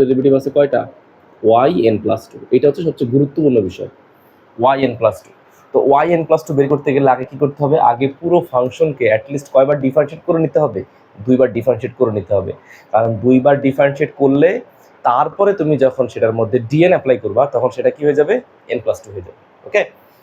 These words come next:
তো প্রথমে আমি শুরু করলাম যে এটা হচ্ছে আমাদের গিভেন ইকুয়েশন, এখান থেকে আমি শুরু করলাম লেখা। তো প্রথমে আমি লিখতে পারি যে এটা তো দিয়ে দিয়েছে ফাংশনটা, তো আমি ফাংশনটাকে লিখলাম যে given that, যে given that,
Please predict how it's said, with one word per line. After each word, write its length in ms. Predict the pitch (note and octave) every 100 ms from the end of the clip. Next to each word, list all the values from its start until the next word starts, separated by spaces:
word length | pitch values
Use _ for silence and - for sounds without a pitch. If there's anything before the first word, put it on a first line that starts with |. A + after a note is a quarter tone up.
| _ _
তো 60 | C#3 C3
প্রথমে 200 | B2+ C#3 C#3
আমি 80 | C#3
শুরু 100 | B2+
করলাম 200 | B2+ D#3+ G#3
যে 60 | C3+
এটা 100 | B2
হচ্ছে 140 | B2 B2+
আমাদের 160 | A#2+ G#2
গিভেন 200 | G#2+ B2 C3
ইকুয়েশন, 320 | C#3 C#3 F#3 A3 -
এখান 140 | - G#2
থেকে 120 | G#2+ C3+
আমি 80 | G#3
শুরু 140 | A#2+ A2
করলাম 200 | G2+ F#2+ F#2
লেখা। 180 | F#2 - _ _ _ - - -
তো 60 | C3 B2+
প্রথমে 200 | B2+ D#3
আমি 80 | D#3
লিখতে 160 | D#3 F#3
পারি 180 | E3+ G#2 D3 F3+ _ _ - _ _ _ - -
যে 60 | B2+
এটা 120 | C3+ C#3
তো 40 | C#3
দিয়ে 140 | C3+ C3+
দিয়েছে 200 | C#3 C#3+ F3+
ফাংশনটা, 420 | C#3+ F3 F3+ A2 A2+ -
তো 60 | -
আমি 80 | A#2 A2
ফাংশনটাকে 320 | A#2 A#2 A#2 A#2
লিখলাম 240 | A#2 A#2 F3+ - _ _ _ F#2+
যে 80 | A2+ G2+
given 200 | A2+ C3 G#2+
that, 200 | G2+ C3 - _ _ _ _ _ _ _ _ _ _ _
যে 80 | A2 G2 -
given 300 | A2 A#2 C#3 G#2+ F#2
that, 260 | F#2 G#2+